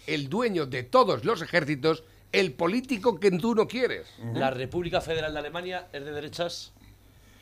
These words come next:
Speaker 1: La
Speaker 3: Pregunto.
Speaker 1: República Federal de Alemania es de derechas actualmente.
Speaker 2: ¿Tú
Speaker 3: ¿La
Speaker 2: conoces al
Speaker 3: portuguesa?
Speaker 2: presi-,
Speaker 1: ¿Es liberal?
Speaker 2: ¿Conoces tú al presidente de la República Alemana?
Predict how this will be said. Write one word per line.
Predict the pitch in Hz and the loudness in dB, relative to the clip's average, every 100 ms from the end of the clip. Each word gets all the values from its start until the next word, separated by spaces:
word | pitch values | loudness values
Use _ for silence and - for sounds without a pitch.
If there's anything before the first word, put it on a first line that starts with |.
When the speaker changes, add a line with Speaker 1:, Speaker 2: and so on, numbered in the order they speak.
| - - - | -20 -20 -12
Speaker 1:
La | 110 110 | -4 -2
Speaker 3:
Pregunto. | |
Speaker 1:
República | 113 131 139 135 | 0 2 2 2
Federal | 147 143 | 4 4
de | 147 | 4
Alemania | 147 165 190 | 2 2 0
es | |
de | 151 | 0
derechas | 110 117 180 139 | -2 -2 -2 -4
actualmente. | 117 113 110 117 190 | -4 -4 -4 -2 2
Speaker 2:
¿Tú | |
Speaker 3:
¿La | |
Speaker 2:
conoces | 143 226 196 | 6 6 6
al | 214 | 6
Speaker 3:
portuguesa? | 185 202 | 6 6
Speaker 2:
presi-, | |
Speaker 1:
¿Es | 185 151 | 4 6
liberal? | 143 233 - | 4 2 0
Speaker 2:
¿Conoces | 170 202 233 220 | -2 2 2 2
tú | 220 | 2
al | 214 | 2
presidente | 202 180 214 214 | 2 2 2 4
de | 202 | 4
la | |
República | 180 170 202 202 190 | 4 4 0 2 6
Alemana? | 180 180 208 240 | 6 6 2 -2